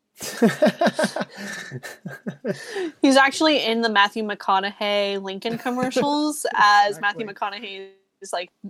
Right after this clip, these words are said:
Speaker 2: adult, like, late
Speaker 3: <laughs>
Speaker 2: teenage son who, like, just gets back from college over the summers and is like, "Dad, can I drive your Lincoln?" And Matthew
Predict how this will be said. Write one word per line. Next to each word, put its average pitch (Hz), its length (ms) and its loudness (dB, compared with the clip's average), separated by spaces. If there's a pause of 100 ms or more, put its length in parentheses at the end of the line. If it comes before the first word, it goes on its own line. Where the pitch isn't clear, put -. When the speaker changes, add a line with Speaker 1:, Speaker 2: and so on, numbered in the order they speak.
(100)
Speaker 2:
adult, 196 480 -2 (180)
like, 185 220 -4 (160)
late 214 420 0
Speaker 3:
<laughs> - 0 -
Speaker 2:
teenage 202 600 -6
son 220 480 -4 (600)
who, 202 460 0
like, 202 220 0
just 214 180 2
gets 240 140 0
back 208 180 6
from 214 160 -6
college 208 460 2
over 202 180 0
the 202 100 -4
summers 220 680 -4
and 202 160 -8
is 196 180 -14
like, 190 340 -4
"Dad, 233 300 4
can 185 80 -4
I 185 80 -6
drive 185 300 2
your 190 160 -8
Lincoln?" 254 520 -6
And 190 140 -10
Matthew 190 280 -6